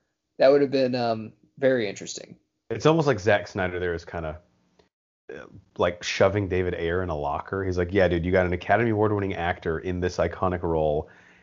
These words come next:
Speaker 2: And did you notice that Snyder took off, like, all the face tattoos too? He was probably like, "That, that's fucking stupid. I don't know why he did that." <laughs> Good
Speaker 1: Damn
Speaker 2: for
Speaker 1: it,
Speaker 2: him.
Speaker 1: Ed. Like, why?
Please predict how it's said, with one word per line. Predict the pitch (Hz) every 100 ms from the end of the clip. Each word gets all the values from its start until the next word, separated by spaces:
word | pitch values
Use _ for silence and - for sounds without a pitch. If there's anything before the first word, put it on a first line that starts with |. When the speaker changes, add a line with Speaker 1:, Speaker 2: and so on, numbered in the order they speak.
| -
Speaker 2:
And | 98 92 90 - - -
did | - 135
you | 180
notice | 160 180 226 -
that | 127
Snyder | - - 120 120
took | 107 - 107
off, | 104 104
like, | 98 92
all | 90
the |
face | 82 82 87 -
tattoos | 98 98 110 127 -
too? | - 98 110 - _ _ _ _ _ _ _ _ _ _ _ _ _ _ _ - _ -
He |
was | 98
probably | - 95
like, | 85 82 -
"That, | 76 98
that's | 98 -
fucking | 90 - 78
stupid. | - 73 -
I | -
don't |
know | 76
why | 76 78
he |
did | 80 80
that." | - - - - _ _ _ _ _ - - - _ _ - - _ _ _ _ _ _ _ _ _ _ _ _ _ _ -
<laughs> | -
Good | 107
Speaker 1:
Damn | 120
Speaker 2:
for | 123
Speaker 1:
it, |
Speaker 2:
him. | - - _ _ _ -
Speaker 1:
Ed. | 143 156 156 143
Like, | 120 -
why? | 104 87 107